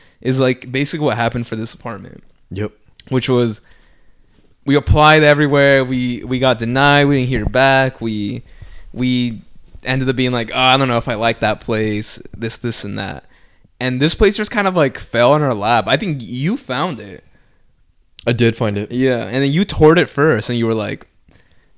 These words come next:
Speaker 1: "Man, this is it. Come check it out."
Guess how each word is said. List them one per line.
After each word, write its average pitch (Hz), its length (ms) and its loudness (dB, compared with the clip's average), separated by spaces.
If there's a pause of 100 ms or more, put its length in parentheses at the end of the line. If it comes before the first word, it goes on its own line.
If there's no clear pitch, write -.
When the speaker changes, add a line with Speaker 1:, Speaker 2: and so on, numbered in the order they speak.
(100)
Speaker 1:
"Man, 120 280 -6
this 123 140 -8
is 123 120 -14
it. 131 420 -4 (1040)
Come 156 160 0
check 165 220 -2
it 160 80 -4
out." 170 500 -4